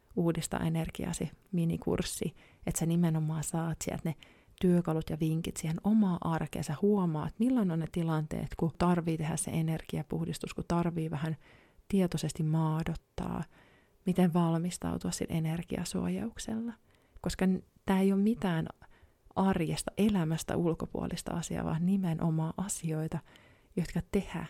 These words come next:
siinä arjen keskellä, kun ne tilanteet on päällä ja pitää se oma sisäinen johdatus läsnä niissäkin hetkissä, niissä vaikeissakin hetkissä, koska sitähän me täällä halutaan.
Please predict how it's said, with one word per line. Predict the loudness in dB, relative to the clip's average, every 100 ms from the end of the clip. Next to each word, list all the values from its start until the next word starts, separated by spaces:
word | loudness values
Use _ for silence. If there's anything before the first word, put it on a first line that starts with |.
| -8
siinä | -4 -2 2
arjen | 2 4 2 0
keskellä, | 0 -2 -4 -6 -4
kun | -4
ne | -4 0
tilanteet | 2 4 4 4 0 0
on | -2 -2
päällä | -2 0 -2 -2 -2 -4 -6 -20 -20 -20 -20 _ -4
ja | -2 -2 -2
pitää | 0 0 0 -2 0 -2 -6 -12 _ _ _ _ -14
se | -8 0
oma | 2 4 2 -2 -8 -12
sisäinen | -4 -2 0 -2 -2 -4 -4 -2
johdatus | -2 0 -4 -6 -10 -4
läsnä | 0 2 0 -4 -6 -8 -8 0
niissäkin | 0 2 -2 -2 0
hetkissä, | 0 -4 -8 -10 -10 -12 -18 _ _ _ _ _
niissä | -4 -2 2
vaikeissakin | 2 2 0 -4 -6 -6 -6 -6
hetkissä, | -8 -8 -10 -10 -12 -14 _ _ _ _ -20 _ -6
koska | -4 -2
sitähän | 0 0 0 0
me | -2
täällä | -4 -4 -6 -4
halutaan. | -4 -4 -6 -10 -10